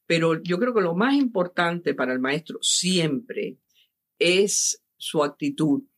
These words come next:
lo que yo le llamo en inglés siempre the stance, el entender perfectamente que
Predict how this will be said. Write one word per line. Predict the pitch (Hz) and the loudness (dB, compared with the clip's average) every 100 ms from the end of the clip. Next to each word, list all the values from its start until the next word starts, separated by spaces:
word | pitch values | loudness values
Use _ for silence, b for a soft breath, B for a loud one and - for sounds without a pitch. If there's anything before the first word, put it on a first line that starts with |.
| - | -18
lo | - 147 | -12 -4
que | 156 | 0
yo | |
le | 185 | 2
llamo | 170 180 170 | 2 0 -2
en | |
inglés | 147 143 147 | 0 0 0
siempre | - 147 143 | -2 -2 0
the | 131 | 0
stance, | 127 - 147 135 107 107 - B B _ - | 0 0 0 0 0 -6 -8 B B _ -2
el | 170 147 | 0 2
entender | 151 160 160 165 165 170 196 233 226 | 0 -2 -4 -4 -4 0 2 2 0
perfectamente | 175 175 - 196 196 - 180 185 196 196 175 - 120 127 _ b b _ | -4 -6 -2 -2 -2 -4 -2 2 0 0 -6 -6 -8 -8 _ b b _
que | - 160 151 147 143 135 127 | -4 0 0 0 0 2 0